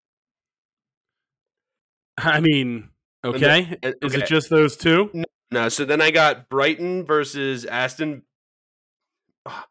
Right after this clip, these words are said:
Speaker 2: Canada Dry is making me burp. Aston Villa, um,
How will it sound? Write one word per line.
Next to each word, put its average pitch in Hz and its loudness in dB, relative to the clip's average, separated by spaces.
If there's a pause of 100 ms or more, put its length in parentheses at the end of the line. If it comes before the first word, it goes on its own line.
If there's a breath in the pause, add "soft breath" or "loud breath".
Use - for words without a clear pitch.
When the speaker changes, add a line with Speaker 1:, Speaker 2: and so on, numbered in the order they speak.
(300)
Speaker 2:
Canada 120 -4
Dry 123 -4
is 107 -6
making 107 -10
me 101 -16
burp. 120 -6 (340)
Aston 143 0
Villa, 135 2 (440)
um, 117 -2